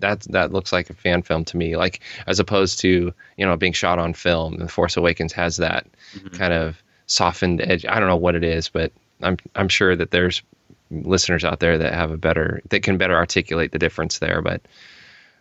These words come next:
Speaker 1: but, uh, it sure looked, what, the, the scene with all of the, uh, the A T A Ts and stuff.
Speaker 2: Yeah.
Speaker 1: Like, wow, pretty cool. Oh, the first
Speaker 2: It's like
Speaker 1: shot of the, of the Death Star, like, ah.
Speaker 2: <laughs>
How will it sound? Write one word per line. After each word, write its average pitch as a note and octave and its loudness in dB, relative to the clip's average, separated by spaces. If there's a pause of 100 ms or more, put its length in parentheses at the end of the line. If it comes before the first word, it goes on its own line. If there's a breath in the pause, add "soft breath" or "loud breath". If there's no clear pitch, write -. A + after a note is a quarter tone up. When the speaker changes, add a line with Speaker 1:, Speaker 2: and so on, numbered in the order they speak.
(120 loud breath)
Speaker 1:
but, D2+ -4
uh, D#2+ 0 (380)
it F#2 2
sure G2 2
looked, - -2 (120)
what, G2+ -2
the, F#2 2
the F2+ -4
scene F2+ 2
with E2+ -2
all E2+ 2
of E2+ -2
the, E2 -10 (800 soft breath)
uh, D#2+ 0 (180)
the E2 0
A F2+ 4
T - 0
A E2 4
Ts E2 0
and D#2+ -2
stuff. D#2 -2
Speaker 2:
Yeah. C#2+ -8 (100)
Speaker 1:
Like, - -14
wow, F2 -2
pretty F#2 2
cool. - -2
Oh, A2+ 2
the G2 2
first G2+ 0
Speaker 2:
It's - 0
like F#2 0 (160)
Speaker 1:
shot - 2
of F2+ 2
the, F2 2
of F2+ -2
the F2 0
Death E2+ 0
Star, E2+ 2
like, D2+ -2
ah. - 0
Speaker 2:
<laughs> - -20